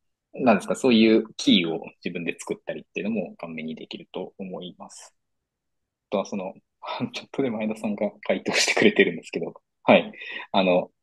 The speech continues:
テンポラリーテーブルっていうのも実際にありますので、そういうセッションが続いてる間使える一時的なテーブルっていうのも、あの、おっしゃる通り利用できるので、なんか中間テーブルみたいなのがとりあえず作っといて、あの、ログアウトした瞬間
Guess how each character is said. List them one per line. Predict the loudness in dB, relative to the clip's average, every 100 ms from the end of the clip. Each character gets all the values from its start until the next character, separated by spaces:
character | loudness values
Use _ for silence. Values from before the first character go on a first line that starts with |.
| 2
テ | 6
ン |
ポ | 8
ラ | 8
リ | 8 8
ー |
テ | 6
ー | 6
ブ | 4
ル | 0
っ |
て | -6
い |
う | -6
の | -4
も | -6 -2 0
実 | 2
際 | 2 4
に | 2 -2 _ 2
あ | 4
り | 6
ま | 4
す | 2 -4
の | 0
で、 | 2 2 0
そ | 4
う | 6
い |
う |
セ | 6 4
ッ |
シ | 6
ョ | 6
ン |
が | 6
続 | 6 6
い | 8
て | 8
る | 8
間 | 8 10 10 8 4 -16
使 | 4 6
え | 8
る | 6 2 -2
一 | -10 _
時 | -6
的 | -4 0
な | 0 2
テ | 2 4
ー |
ブ | 4
ル | 4 2
っ | _ -4
て | -2
い |
う |
の | -2
も、 | -6 -16 _ _ _ _ _ _ -12 -10 -4
あ | 0
の、 | 0
お |
っ | 2
し | 0
ゃ |
る | -2
通 | -4
り | -2
利 | 2
用 | 6 6 4
で | 0
き | -2
る | -2
の | -2
で、 | 0 0 -2 _ _ -20 _ -4
な | 0
ん |
か | 0
中 | 4 4
間 | 6 4 4 -2 4
テ | 6
ー | 6
ブ |
ル | 2
み | 0
た | 0 0
い | 0
な |
の | -2
が | 0 0 0
と | 2
り | 2
あ |
え | 2
ず | -6
作 | -4 -4
っ | -2
と | -6
い | 2
て、 | 4 4 0
あ | -2 0
の、 | 2 4
ロ | 6
グ | 6
ア | 6
ウ |
ト | 2
し | -2
た | -8
瞬 | -10 -8
間 | -8